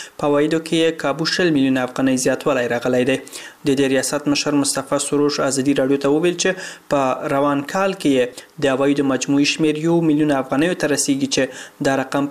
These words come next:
په دیارلس سوه شپږ نوي کال کې څه باندې دوه اویا میلیونه افغانۍ و. مصطفی سروش وویل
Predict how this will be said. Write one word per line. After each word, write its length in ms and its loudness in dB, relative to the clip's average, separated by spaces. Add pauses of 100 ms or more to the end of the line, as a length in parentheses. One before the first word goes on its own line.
په 200 0
دیارلس 320 0
سوه 300 2
شپږ 260 0
نوي 160 2 (140)
کال 180 -2
کې 100 -2 (360)
څه 180 0
باندې 540 -2
دوه 160 2
اویا 180 0
میلیونه 300 0
افغانۍ 480 0
و. 80 0 (380)
مصطفی 400 -2
سروش 440 -2
وویل 440 2